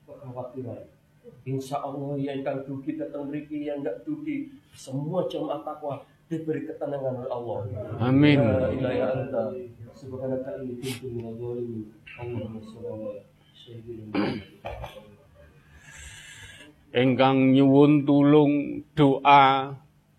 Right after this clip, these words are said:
Speaker 2: tetap saya doakan semuanya. Saya tidak tahu namanya satu-satu. Ingkang nyuwun tulung, Bu Subar,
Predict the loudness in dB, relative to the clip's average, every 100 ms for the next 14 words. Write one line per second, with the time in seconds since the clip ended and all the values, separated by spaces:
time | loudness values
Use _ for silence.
0 | _ _ _ -20 -20 -14 0 0 4 4
1 | 4 -6 -8 2 6 6 6 6 4 2
2 | 2 6 4 6 4 4 4 -4 0 2
3 | 4 2 4 4 4 2 2 -2 -6 -14
4 | -20 -18 -20 _ -20 -20 -16 -14 -10 2
5 | 6 8 8 6 2 2 6 6 4 -10
6 | -20 _ _ _ _ _ _ 2 8 8
7 | 8 6 4 4 4 4 4 4 4 0
8 | 2 2 2 2 0 0 4 4 2 2
9 | 4 4 0 -8 -14 _ _ _ _ _
10 | _ _ _ -4 0 4 6 6 8 8
11 | 8 8 6 6 6 8 10 10 8 2
12 | -2 -8 -12 -18 -20 -16 2 4 4 -2
13 | -2 -2 4 8 10 10 10 8 4 -6